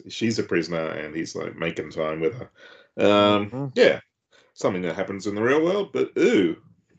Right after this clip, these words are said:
Speaker 2: Yeah, gross. So i-, it's awesome, though. I do like these panels showing the prisoners escaping. So they're escaping, and those two, uh, whatever their names were, Jetak and something else bizarre. Uh,
Speaker 1: Dave.
Speaker 2: uh,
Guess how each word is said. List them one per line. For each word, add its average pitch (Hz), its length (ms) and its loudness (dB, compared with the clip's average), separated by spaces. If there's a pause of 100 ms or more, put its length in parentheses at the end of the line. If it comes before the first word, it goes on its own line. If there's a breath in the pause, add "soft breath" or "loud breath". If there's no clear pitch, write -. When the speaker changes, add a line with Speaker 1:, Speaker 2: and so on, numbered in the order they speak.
(220)
Speaker 2:
Yeah, 117 220 -2
gross. 113 420 -2
So 156 460 2
i-, 170 60 -6
it's 170 260 -2
awesome, 165 300 -2
though. 120 100 -6
I 131 120 -2
do 285 180 -6
like 294 180 -2
these 214 180 -8
panels 190 360 -4
showing 165 280 -4
the 143 60 -8
prisoners 117 500 -8
escaping. 113 520 -14
So 139 240 -2
they're 208 160 0
escaping, 170 560 -4
and 143 120 -4
those 139 240 -4
two, 220 480 -4 (540)
uh, 127 420 -2
whatever 127 320 -4
their 117 140 -6
names 117 320 -8
were, 117 260 -6
Jetak 160 680 -4
and 120 560 -8
something 107 500 -6 (240)
else 107 380 -6 (140)
bizarre. 110 600 0
Uh, 127 340 4 (680)
Speaker 1:
Dave. 85 320 2
Speaker 2:
uh, 67 260 -8